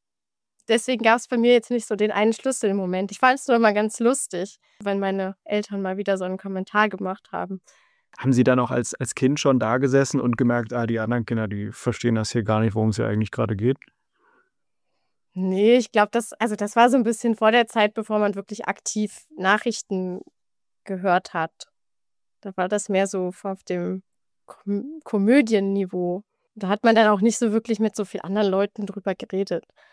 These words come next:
Speaker 2: Da ist die Prägung der Eltern natürlich, äh, immens wichtig, ja. Viele stellen sich die mathematische Forschung ja auch als eine, eine einsame Arbeit am, am Schreibtisch vor. Ein Mathematiker oder eine Mathematikerin vor ihrem Blatt Papier.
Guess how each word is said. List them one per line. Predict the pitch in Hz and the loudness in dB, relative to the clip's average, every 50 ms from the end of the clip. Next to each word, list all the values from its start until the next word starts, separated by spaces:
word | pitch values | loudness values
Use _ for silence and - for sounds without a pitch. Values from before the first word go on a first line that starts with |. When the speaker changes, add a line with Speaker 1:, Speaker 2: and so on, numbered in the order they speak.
| - _ | -20 _
Speaker 2:
Da | - 135 | -6 -6
ist | 110 - | -4 0
die | - 127 - _ _ _ | -2 -2 -2 _ _ _
Prägung | - - 127 127 117 120 117 | -2 0 2 2 4 4 2
der | 113 120 127 | 2 0 -2
Eltern | 123 120 - 127 | -4 -2 0 -2
natürlich, | 117 113 110 - - 120 113 110 - - - - 233 170 | -2 -2 -4 -2 -2 -4 -2 -2 -4 -8 -8 -10 -8 -8
äh, | 127 120 113 | -8 -8 -6
immens | - 127 117 117 120 120 113 - - | -4 -2 -2 0 0 0 -2 0 -2
wichtig, | 131 123 - - 139 110 - | -2 -2 -2 -6 -8 -6 -4
ja. | 120 123 117 120 - - - - - - - - - - _ _ _ _ _ | -4 -4 -4 -6 -6 -10 -20 -20 -20 -20 -20 -20 -20 -20 _ _ _ _ _
Viele | - - - 135 143 160 151 147 143 147 - _ _ _ | -10 -2 0 2 6 6 6 6 6 2 -4 _ _ _
stellen | - - - - 127 123 131 143 147 | -10 -8 -2 0 2 2 4 2 2
sich | 139 135 123 - - | 0 -2 -6 -6 -4
die | - 123 117 117 117 117 117 - _ _ | -2 0 0 2 0 0 -2 -4 _ _
mathematische | - 120 120 127 - - 117 113 117 135 151 - 139 120 120 | 0 2 2 2 2 2 0 2 2 0 -2 -2 -4 -6 -6
Forschung | - - - 120 123 139 - - 160 139 | -6 -6 -4 -4 -4 -4 -4 -2 -2 -2
ja | 123 107 | -2 -2
auch | 117 117 - | -4 -4 -4
als | 123 120 - - | -4 -4 -2 -2
eine, | 127 117 113 110 104 - - - _ _ | -2 0 0 -4 -6 -10 -20 -20 _ _
eine | 131 123 - | -4 -2 0
einsame | 127 127 143 151 143 143 143 151 147 | 2 2 2 4 4 4 4 4 2
Arbeit | 135 127 131 143 156 151 151 - | 2 0 0 2 2 2 0 0
am, | - 117 113 110 | -2 -4 -4 -4
am | 107 117 120 | -2 -2 -4
Schreibtisch | - - - 120 123 - - 151 143 - | -4 -2 -4 -4 -4 -4 -6 -6 -6 -6
vor. | - - 139 135 139 151 165 170 156 _ _ _ _ _ _ _ _ | -6 -2 0 0 0 0 -2 -6 -8 _ _ _ _ _ _ _ _
Ein | 120 | -2
Mathematiker | 120 117 - 120 117 113 117 131 - 147 127 - 143 131 120 | -2 0 0 0 0 0 0 -2 -2 -4 -4 -2 -4 -4 -4
oder | 117 113 113 | -2 -4 -4
eine | 113 113 110 | -2 -2 -2
Mathematikerin | 107 110 110 - 120 117 113 113 117 120 117 - 123 - 120 110 120 120 113 | -4 -4 -4 -6 -6 -4 -2 -2 -2 -2 -2 -2 -4 -4 -2 -2 0 -2 -2
vor | - - 120 120 | 0 -2 -2 0
ihrem | 120 120 117 117 113 113 - _ - _ _ _ - | 0 2 2 2 0 -2 -4 _ -20 _ _ _ -2
Blatt | 117 123 120 - | -2 -2 -2 -2
Papier. | _ - 123 - - - 131 135 147 160 165 | _ -4 -4 -4 -2 -2 2 4 4 4 4